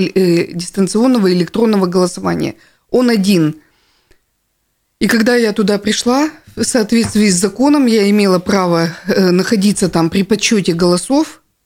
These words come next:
то, э, там просто стояли вот такие молодчики из девяностых годов, знаете, в спортивных костюмах. И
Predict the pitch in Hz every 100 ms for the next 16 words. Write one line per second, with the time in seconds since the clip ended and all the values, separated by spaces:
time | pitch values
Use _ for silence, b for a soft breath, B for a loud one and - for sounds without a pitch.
0 | _ - 220 170 - - 175 170 170 196
1 | 202 233 196 - 220 196 175 160 165 170
2 | 180 160 190 269 302 - 202 185 170 202
3 | 214 175 156 170 190 185 151 160 208 180
4 | - b b - - 202 - 208 175 -
5 | 214 - 330 233 - 208 214 202